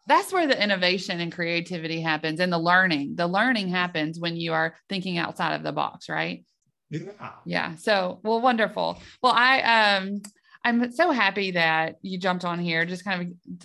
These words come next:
Speaker 1: letting people know, uh, your story, but also I'm excited about I M T S. We have, um, the, uh,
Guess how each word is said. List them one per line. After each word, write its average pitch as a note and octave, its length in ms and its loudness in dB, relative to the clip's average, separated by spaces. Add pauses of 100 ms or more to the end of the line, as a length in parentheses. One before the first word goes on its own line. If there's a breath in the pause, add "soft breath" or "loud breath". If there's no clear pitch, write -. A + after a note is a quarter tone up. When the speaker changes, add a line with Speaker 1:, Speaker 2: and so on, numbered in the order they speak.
Speaker 1:
letting G3 300 0
people F#3 240 -4
know, E3 440 2
uh, E3 520 2
your G#3+ 240 0
story, E3+ 680 0
but A3+ 120 0
also F4+ 280 4
I'm C#4 100 6
excited G3 440 2
about E3 380 4
I F3 200 2
M E3+ 160 -2
T F3 200 -2
S. D3+ 320 0
We G3 180 -6
have, F3 440 -2 (400 soft breath)
um, E3 400 0
the, E3+ 540 -2 (580)
uh, D#2 420 0